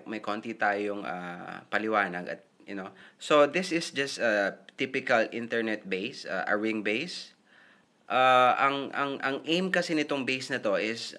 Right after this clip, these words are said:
ah, umikit, umikot yung, alam mo, alam naman natin na golems ang kailangan natin, di ba?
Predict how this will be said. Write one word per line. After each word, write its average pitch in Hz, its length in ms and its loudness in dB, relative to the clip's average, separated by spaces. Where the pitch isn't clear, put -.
ah, 104 480 -2
umikit, 135 640 -2
umikot 131 400 -4
yung, 120 240 -8
alam 120 160 -4
mo, 98 80 -4
alam 104 240 -2
naman 107 240 0
natin 101 240 0
na 98 80 -4
golems 101 480 -2
ang 95 160 -8
kailangan 95 400 -8
natin, 87 400 -12
di - 80 -16
ba? - 160 -18